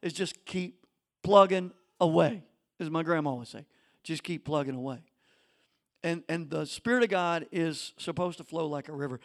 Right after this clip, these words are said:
Look with me to John chapter seven. That was my introduction.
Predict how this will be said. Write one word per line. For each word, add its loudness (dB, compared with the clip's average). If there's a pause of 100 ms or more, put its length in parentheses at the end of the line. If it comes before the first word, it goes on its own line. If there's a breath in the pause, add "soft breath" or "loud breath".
(200 soft breath)
Look 8
with 2
me 4
to 2
John 4
chapter 0
seven. 2 (880)
That -4
was -2
my -4
introduction. -8